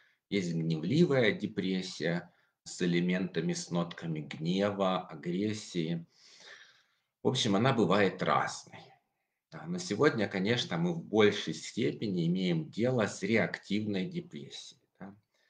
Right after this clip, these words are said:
Итак, чуть-чуть поговорим, как она проявляется. Есть так называемая триада депрессии. Триада депрессии — это пониженный фон настроения, м, интеллектуальное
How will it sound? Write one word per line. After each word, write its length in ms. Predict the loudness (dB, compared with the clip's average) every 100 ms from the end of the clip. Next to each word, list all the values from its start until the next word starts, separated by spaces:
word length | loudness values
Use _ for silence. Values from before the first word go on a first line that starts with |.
| _ -14
Итак, 480 | -2 0 0 -6 -20 _ _ _ _ -20 -20 _
чуть-чуть 360 | -14 -4 -2 0
поговорим, 800 | 0 0 0 2 2 2 0 -2 _ _ _ _
как 260 | 4 4 4
она 180 | 0 -2
проявляется. 880 | -4 -8 -8 -14 -18 -20 -20 -18
Есть 280 | -8 -6 -4
так 160 | -4 -2
называемая 800 | -4 -2 0 2 4 2 0 -2
триада 480 | 0 2 2 0 -2
депрессии. 960 | -4 -8 -10 -12 -12 -14 -14 -12 -12 -8
Триада 420 | -6 -4 -4 -6
депрессии — 880 | -6 -8 -4 -2 -2 -6 -8 -6 -8 _ _ _ _
это 80 | -8
пониженный 680 | -2 0 2 0 -2 -6 -4
фон 300 | -2 -2 -2
настроения, 1080 | -8 -6 -6 -2 -2 -2 -4 -4 -6 -8 -14 _ _ _ _ _ _ _ _ _
м, 260 | -4 -2 0
интеллектуальное 1000 | -2 0 0 2 4 4 4 2 2